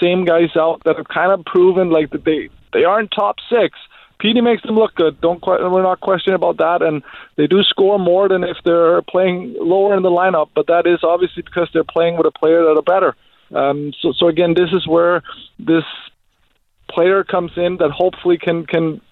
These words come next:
fill out the roster, uh, and again, give this team five legitimate top six forwards, so you're not guessing all the time or hoping, um, that,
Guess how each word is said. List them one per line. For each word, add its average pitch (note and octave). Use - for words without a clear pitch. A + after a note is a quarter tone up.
fill F#3
out D#3+
the E3+
roster, D#3+
uh, -
and D#3
again, D#3+
give D#3+
this E3
team E3+
five F3
legitimate F#3
top E3+
six E3+
forwards, F3
so F3+
you're D#3+
not D#3
guessing E3+
all D#3+
the E3+
time D#3
or D3+
hoping, F3+
um, D3+
that, D3+